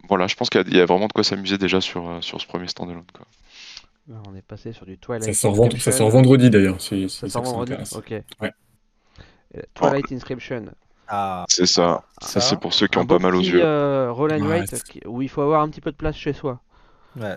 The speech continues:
Speaker 4: mais
Speaker 3: Et un
Speaker 4: ça,
Speaker 3: peu de
Speaker 4: c'est un
Speaker 3: temps, ouais.
Speaker 4: gros coup de cœur pour le coup. J'ai adoré y jouer.
Speaker 2: Ouais, j'aimerais bien le tester, celui-là
Speaker 4: Que,
Speaker 2: aussi.
Speaker 4: euh, je trouve que la thématique, euh, du gros Twilight Imperium est complètement respectée. Tout est amené dedans.
Speaker 2: Mhm.
Speaker 4: Le premier move,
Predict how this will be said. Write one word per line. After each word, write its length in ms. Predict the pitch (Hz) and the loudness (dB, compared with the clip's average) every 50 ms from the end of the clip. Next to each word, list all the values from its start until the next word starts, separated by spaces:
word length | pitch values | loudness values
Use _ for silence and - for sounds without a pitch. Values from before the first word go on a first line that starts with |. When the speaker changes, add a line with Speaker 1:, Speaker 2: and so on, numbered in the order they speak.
| - - | -10 -14
Speaker 4:
mais 180 | 92 101 107 | -14 -10 -6
Speaker 3:
Et 60 | 120 | -6
un 20 | 113 | -4
Speaker 4:
ça, 60 | 131 | -2
Speaker 3:
peu 80 | 139 131 | -4 -4
de 60 | - - | -4 -4
Speaker 4:
c'est 60 | 104 | -4
un 40 | 107 | -4
Speaker 3:
temps, 120 | 104 98 | -4 -4
ouais. 60 | 95 95 | -4 -6
Speaker 4:
gros 160 | 107 120 117 _ | -8 -10 -10 _
coup 120 | - 113 | -12 -12
de 60 | 101 - | -12 -10
cœur 180 | - 104 85 - | -10 -10 -10 -10
pour 220 | _ - 101 98 | _ -12 -12 -12
le 80 | 95 87 | -12 -14
coup. 240 | - - 117 117 | -16 -16 -14 -14
J'ai 240 | 107 101 101 104 - - | -14 -12 -12 -14 -12 -10
adoré 400 | - 110 110 117 107 107 107 107 | -10 -10 -10 -8 -10 -10 -10 -10
y 60 | 101 | -10
jouer. 300 | 101 104 107 107 123 - - 160 | -12 -10 -10 -10 -12 -12 -16 -16
Speaker 2:
Ouais, 180 | 135 117 117 - - | -12 -10 -10 -10 -12
j'aimerais 400 | 120 - - - - 113 110 120 | -16 -20 -20 -18 -14 -12 -10 -6
bien 140 | 120 143 143 | -4 -4 -4
le 60 | 139 | -4
tester, 280 | - 147 127 - - 120 | -4 -8 -8 -8 -10 -12
celui-là 240 | - - 117 110 | -12 -8 -8 -8
Speaker 4:
Que, 40 | 104 95 | -8 -8
Speaker 2:
aussi. 80 | 92 | -10
Speaker 4:
euh, 240 | 90 90 87 87 87 - _ 92 90 - | -12 -14 -16 -18 -20 -20 _ -20 -20 -20
je 100 | - - | -20 -20
trouve 180 | - - 113 113 | -18 -18 -18 -16
que 120 | _ - 98 | _ -12 -10
la 140 | 90 87 | -10 -10
thématique, 720 | 87 - - 101 98 98 98 95 - - - 107 107 _ - | -12 -12 -12 -12 -10 -12 -14 -16 -16 -18 -18 -18 -16 _ -14
euh, 400 | 101 92 92 92 92 90 90 90 | -14 -14 -14 -14 -14 -16 -16 -16
du 160 | 87 87 92 | -18 -20 -20
gros 300 | 87 92 92 90 104 110 | -20 -20 -18 -14 -12 -12
Twilight 480 | 107 - - 101 92 92 95 95 - - | -12 -12 -12 -14 -12 -12 -14 -16 -16 -18
Imperium 440 | 92 92 - 92 95 98 101 101 104 | -20 -18 -18 -16 -16 -16 -16 -16 -18
est 140 | - 87 87 _ _ - | -20 -20 -20 _ _ -18
complètement 520 | 120 117 117 - 110 104 - - 98 95 | -18 -16 -14 -12 -14 -14 -12 -12 -14 -14
respectée. 520 | 98 95 - - - - 90 _ - 101 95 | -14 -14 -16 -16 -18 -18 -18 _ -16 -18 -18
Tout 280 | _ - 113 _ - | _ -20 -20 _ -12
est 40 | 101 | -12
amené 240 | 98 95 95 101 98 | -12 -10 -12 -12 -12
dedans. 320 | 92 101 92 95 101 131 117 | -12 -12 -12 -12 -12 -12 -12
Speaker 2:
Mhm. 140 | 123 123 143 - _ _ _ _ _ _ - | -14 -16 -16 -18 _ _ _ _ _ _ -12
Speaker 4:
Le 280 | 101 98 98 - 95 | -10 -8 -6 -6 -8
premier 560 | 90 - - - - - 151 147 143 135 131 131 | -10 -12 -16 -16 -12 -8 -8 -6 -6 -6 -8 -8
move, 420 | 127 127 135 139 120 107 90 - | -8 -10 -10 -10 -10 -12 -14 -16